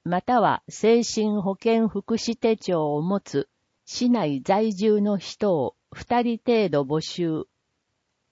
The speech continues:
業務は郵便物の仕分け、データ入力など。雇用期間は六月一日から十ヶ月間、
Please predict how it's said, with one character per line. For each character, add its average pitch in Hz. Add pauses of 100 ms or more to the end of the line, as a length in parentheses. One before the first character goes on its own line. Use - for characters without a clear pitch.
(180)
業 220
務 180
は 151
郵 240
便 233
物 196
の 156
仕 165
分 175
け、 - (460)
デ 247
ー -
タ 240
入 240
力 170
な 175
ど。 127 (1120)
雇 214
用 240
期 226
間 143
は 127
六 180
月 214
一 226
日 -
か 165
ら 139
十 170 (120)
ヶ 233
月 214
間、 113